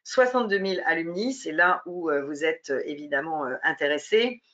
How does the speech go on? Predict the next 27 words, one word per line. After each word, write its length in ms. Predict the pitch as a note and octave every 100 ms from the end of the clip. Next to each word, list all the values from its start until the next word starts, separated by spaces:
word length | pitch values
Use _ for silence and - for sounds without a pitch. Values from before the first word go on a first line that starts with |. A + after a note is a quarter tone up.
| _ _
et 200 | G3 A3
cinq 340 | A3 G#3+ G3+
mille 200 | F3+ E3+
cadres 260 | - F#3+ F#3
et 60 | D#3+
dirigeants 460 | D#3+ D#3+ D3 D#3+
formés 560 | F#3 D#3+ C#3+ D3+ E3+ - _
chaque 280 | - - -
année. 200 | C#3 - _ _ _ _ _ _ _ _ _ _ _ _ _ _ _ _ _ _ _ _ _ _ _ _ _ _ _
L'offre 460 | F#3+ A#3 B3+ - G3+
de 100 | F3+
l'executive 600 | F#3 F#3+ G#3 G#3+ G#3 G3+
education, 920 | F#3 F3 F3+ E3+ - G#3+ B3 C#4 -
euh, 240 | E3 D#3+
se 160 | D#3 -
résume 460 | F#3 F#3+ F3+ G#3+ F3+
en 100 | D3+
trois 360 | - F#3 F#3+
grands 360 | C#3+ - F#3 F#3+
blocs, 480 | C#3 F3 F3+ F3+ C#3+ C3+ -
euh, 220 | D3+ C#3+
sachant 360 | C#3 E3+ - F3+
que 160 | -
le 140 | E3+ D#3+
bloc 260 | E3 F3+
du 160 | C#3 E3
bas, 300 | E3 E3+